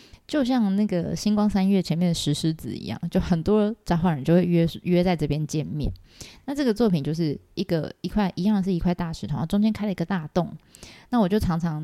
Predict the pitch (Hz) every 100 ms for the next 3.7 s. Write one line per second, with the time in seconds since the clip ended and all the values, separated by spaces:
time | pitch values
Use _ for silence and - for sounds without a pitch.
0 | - 202 214 160 175 165 170 160 147 160
1 | 156 143 151 - - 131 50 - - -
2 | - 170 196 208 180 165 165 160 - 185
3 | 160 - - 165 139 165 165